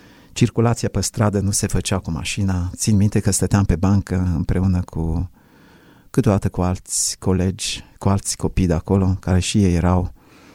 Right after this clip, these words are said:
aveau aceea situație, bastarzi ca și mine. Stăteam pe stradă cu o foaie și cu un creion să numărăm mașinile care treceau pe stradă. În perioada aceea erau foarte puțini mașini și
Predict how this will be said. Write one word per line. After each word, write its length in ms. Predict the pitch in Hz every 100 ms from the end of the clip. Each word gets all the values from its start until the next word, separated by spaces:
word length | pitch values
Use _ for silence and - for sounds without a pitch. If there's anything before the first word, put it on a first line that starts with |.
| - -
aveau 280 | 95 98 92
aceea 220 | - 95
situație, 520 | - 85 - 92 -
bastarzi 520 | 80 76 - 92 98
ca 100 | -
și 140 | 76 80
mine. 300 | 98 110 104
Stăteam 360 | - 104 117 107
pe 120 | 87
stradă 360 | - 101 98
cu 120 | 90 82
o 60 |
foaie 300 | 85 - 95
și 180 | 98 -
cu 100 | -
un 60 | 95
creion 380 | 87 92 104 - - - -
să 160 | -
numărăm 340 | 104 101 95 143
mașinile 480 | 175 - 104 92
care 180 | 92 87
treceau 300 | 85 82 87
pe 100 | -
stradă. 360 | 85 - 82 85
În 100 | 95
perioada 360 | - 87 87
aceea 240 | 85 - 85
erau 320 | 80 80 87 - - - -
foarte 320 | - - -
puțini 340 | - - - 85
mașini 500 | 82 - 98 101 101 _ _ - - - - - _
și 320 | - 95